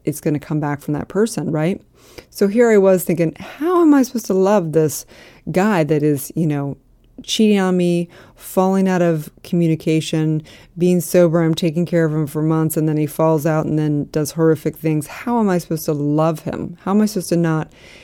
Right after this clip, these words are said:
hate him or make him wrong or yell at him or whatever," right? The insane woman that I turned into in that process.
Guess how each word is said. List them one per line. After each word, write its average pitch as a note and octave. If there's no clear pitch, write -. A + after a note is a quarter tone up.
hate G3+
him D#3+
or D3
make F3+
him F3+
wrong E3
or D3+
yell E3
at -
him -
or D3+
whatever," D#3
right? D3+
The D#3
insane D#3
woman D3+
that D3
I C#3+
turned D3
into D3
in C#3
that C#3+
process. C#3